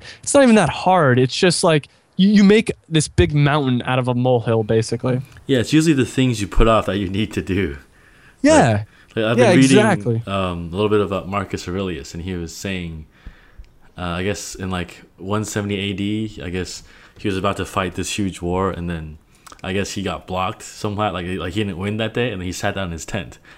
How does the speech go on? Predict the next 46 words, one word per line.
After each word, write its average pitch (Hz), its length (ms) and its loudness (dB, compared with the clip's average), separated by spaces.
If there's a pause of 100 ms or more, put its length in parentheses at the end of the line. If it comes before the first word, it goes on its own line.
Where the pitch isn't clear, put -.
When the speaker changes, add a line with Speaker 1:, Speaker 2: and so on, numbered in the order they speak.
(200)
Speaker 2:
and 92 80 -8
he 90 40 -8
just 95 200 -4
wrote 98 140 0
in 95 40 -8
his 85 160 -6
journal, 92 380 -8
he 85 120 -8
was 82 140 -8
saying, 87 200 -8
you 82 60 -8
know, 76 220 -14
"The 85 180 -12
impediment 101 560 -6
to - 180 -12
action 87 540 -10 (460)
advances 90 680 -6
action, 87 420 -8
and 85 100 -8
what 92 140 -6
stands 92 340 -8
in 87 80 -8
the 82 80 -8
way 85 220 -8
becomes 85 380 -8
the 76 100 -12
way," - 220 -18 (220)
right? - 180 -18
Which 101 120 -6
is 90 60 -6
basically 98 440 -6 (260)
what 110 100 2
we've 117 100 4
been 113 140 2
putting 123 240 4
off. 120 240 4
Like, 101 140 -2
you 113 80 -2
know 135 120 2
how 131 60 2
you 135 100 4
have 143 100 0
a 110 40 0
daily 110 320 0
task 113 320 -4
list? 156 240 -6